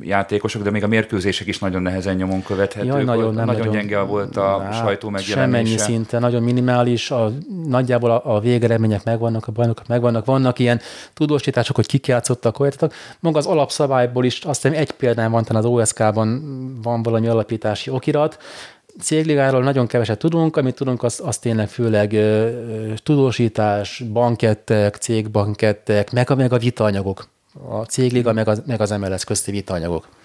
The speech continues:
Speaker 1: Ugye
Speaker 2: Ezek,
Speaker 1: valószínűleg
Speaker 2: ezek
Speaker 1: ezért
Speaker 2: vannak.
Speaker 1: is alakulhatott ki itt Kelet-Európában, vagy legalábbis Magyarországon az, hogy, hogy kimondottan cégcsapatok, ö, nem jelentek meg később a, a, a futball főszínterén. A, a vasutasság megmaradt még, a, amikor a, amikor az amatőr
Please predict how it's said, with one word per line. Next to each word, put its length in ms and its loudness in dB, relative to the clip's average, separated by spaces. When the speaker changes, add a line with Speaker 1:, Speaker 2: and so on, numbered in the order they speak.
Speaker 1:
Ugye 100 -10
Speaker 2:
Ezek, 100 -2
Speaker 1:
valószínűleg 380 -4
Speaker 2:
ezek 40 -4
Speaker 1:
ezért 120 0
Speaker 2:
vannak. 160 -2
Speaker 1:
is 60 -8
alakulhatott 600 -2
ki 160 -4
itt 120 -6
Kelet-Európában, 840 -2
vagy 80 -4
legalábbis 280 -4
Magyarországon 840 0
az, 200 -2
hogy, 240 -4
hogy 100 -10
kimondottan 600 0
cégcsapatok, 800 -2
ö, 380 0
nem 240 0
jelentek 440 0
meg 200 -4
később 560 -4
a, 260 4
a, 100 -6
a 200 -4
futball 340 0
főszínterén. 840 -2
A, 140 -4
a 100 -6
vasutasság 640 0
megmaradt 520 -2
még, 300 -2
a, 240 2
amikor 380 -2
a, 340 4
amikor 220 -2
az 100 2
amatőr 480 0